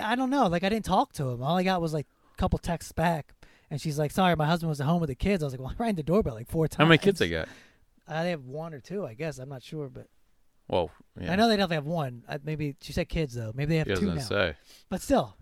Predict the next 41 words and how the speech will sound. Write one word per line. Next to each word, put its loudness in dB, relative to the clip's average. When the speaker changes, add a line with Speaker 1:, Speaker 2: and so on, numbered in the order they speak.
Speaker 1:
four 0
times -2
ringing -2
the -4
doorbell. -4
I -6
mean, -6
that's -6
not -4
a -2
telemarketer 0
at -8
that -4
point. 2
<laughs> -2
Speaker 2:
Yeah, 4
Speaker 1:
Got -4
Speaker 2:
four 2
Speaker 1:
your 2
fucking 2
dog 12
out 6
here, 6
bro. 10
Speaker 2:
Well, 8
I 12
don't 8
know. 10
Some 4
telemarketers 8
are 0
very 4
persistent. -2
Speaker 1:
<laughs> -14
Speaker 2:
You -4
look 8
like 2
a -10
Speaker 1:
It's -12
true. 0
Speaker 2:
telemarketer. -4